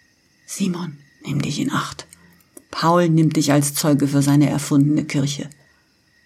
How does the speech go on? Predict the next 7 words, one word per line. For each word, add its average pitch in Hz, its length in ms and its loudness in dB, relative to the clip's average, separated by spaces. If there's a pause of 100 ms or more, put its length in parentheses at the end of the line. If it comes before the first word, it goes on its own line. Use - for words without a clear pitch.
(120)
Er 156 140 -4
verwendet 165 520 2
dich 151 220 -2
als - 240 -6
Bindeglied 175 760 2
zu - 140 -4
Jesus. - 540 -4